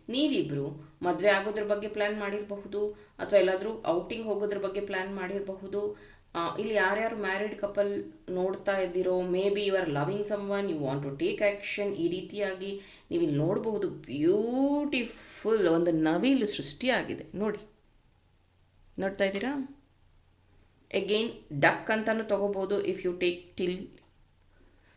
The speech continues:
So please use duck. ನಿಮ್ಮ ಲವ್ ಲೈಫ್‌ಗೆ ಈ ಒಂದು ನೋಡಿ, ಇಲ್ಲಿ ಒಂದು ನವಿಲು ತುಂಬ ಚೆನ್ನಾಗಿ ಕ್ರಿಯೇಟ್ ಆಗಿದೆ, very clear. ನಾನು ಇದನ್ನ ಏನೂ ಚೇಂಜ್ ಮಾಡಿಲ್ಲ, ಎಲ್ಲೂ ಪಾಸ್ ಮಾಡಿಲ್ಲ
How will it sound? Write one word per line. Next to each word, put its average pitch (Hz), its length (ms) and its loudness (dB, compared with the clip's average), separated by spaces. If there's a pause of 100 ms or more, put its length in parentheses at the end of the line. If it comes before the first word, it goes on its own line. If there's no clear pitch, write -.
So - 100 -10 (160)
please 247 420 -2
use 165 260 -6
duck. 143 340 -2 (260)
ನಿಮ್ಮ 170 200 0
ಲವ್ 160 340 0
ಲೈಫ್‌ಗೆ 220 720 -4 (380)
ಈ 185 180 -2
ಒಂದು 175 380 2
ನೋಡಿ, 196 320 0
ಇಲ್ಲಿ 165 460 -2
ಒಂದು 147 480 -2 (1040)
ನವಿಲು 190 440 2
ತುಂಬ 254 640 0
ಚೆನ್ನಾಗಿ 196 400 0
ಕ್ರಿಯೇಟ್ 156 420 -6
ಆಗಿದೆ, - 300 -14
very 196 460 4
clear. 156 340 2
ನಾನು 180 180 0
ಇದನ್ನ 180 260 0
ಏನೂ 220 520 0 (600)
ಚೇಂಜ್ 226 340 4
ಮಾಡಿಲ್ಲ, 202 380 2
ಎಲ್ಲೂ 170 360 4
ಪಾಸ್ 185 400 2
ಮಾಡಿಲ್ಲ 196 300 -2